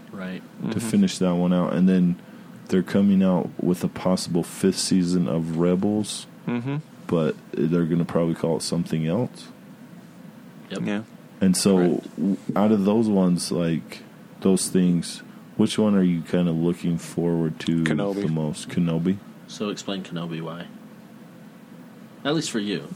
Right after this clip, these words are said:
Speaker 1: Like,
Speaker 3: For,
Speaker 1: I
Speaker 3: for
Speaker 1: haven't
Speaker 3: me?
Speaker 1: Yeah.
Speaker 3: Because Ewan McGregor's the right age.
Speaker 2: Yeah.
Speaker 1: Oh, perfect.
Speaker 3: It could
Speaker 1: Oh.
Speaker 3: show what he did.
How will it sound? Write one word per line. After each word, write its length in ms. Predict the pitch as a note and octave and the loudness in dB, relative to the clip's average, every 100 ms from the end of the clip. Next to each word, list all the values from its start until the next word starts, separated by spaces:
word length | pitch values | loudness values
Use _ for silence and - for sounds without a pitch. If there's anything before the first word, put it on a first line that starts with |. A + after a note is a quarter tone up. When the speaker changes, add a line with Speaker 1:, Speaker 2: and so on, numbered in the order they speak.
| - | -10
Speaker 1:
Like, 140 | E2 | -6
Speaker 3:
For, 120 | - | -2
Speaker 1:
I 40 | G#2 | -2
Speaker 3:
for 60 | |
Speaker 1:
haven't 180 | F#2+ A2 | -2 -2
Speaker 3:
me? 280 | A2 A2+ D3 - | -2 -2 -4 -6
Speaker 1:
Yeah. 240 | F2+ F#2 - - - - - - - - | -8 -8 -12 -20 -20 -20 -20 -20 -20 -18
Speaker 3:
Because 300 | - A#2+ G#2 | -8 -6 -2
Ewan 200 | A2+ B2+ | -2 -2
McGregor's 500 | B2+ A#2 A#2+ A#2 A2+ | -2 0 -2 -2 -4
the 60 | G#2 | -4
right 240 | G#2 A#2 | -2 -2
age. 360 | A#2 G2 A#2 - - - - - - - - | -2 -2 -4 -10 -16 -20 -20 -20 -20 -18 -10
Speaker 2:
Yeah. 180 | E2+ D#2 - | -8 -8 -12
Speaker 1:
Oh, 120 | - - | -18 -20
perfect. 800 | - F2 D#2+ - - - - - - | -18 -16 -16 -16 -16 -16 -18 -18 -10
Speaker 3:
It 100 | - | -6
could 100 | G2 | -4
Speaker 1:
Oh. 60 | |
Speaker 3:
show 600 | F#2 - - A#2 A2+ G#2 F2+ - - | -2 -2 0 0 0 -4 -6 -12 -8
what 720 | G#2+ A2 A#2 B2+ C#3+ C#3+ - | -6 -2 -2 0 -2 -4 -8
he 300 | - A#2+ A2+ | -6 -2 -2
did. 400 | G2+ F#2+ F2+ | 0 -2 -2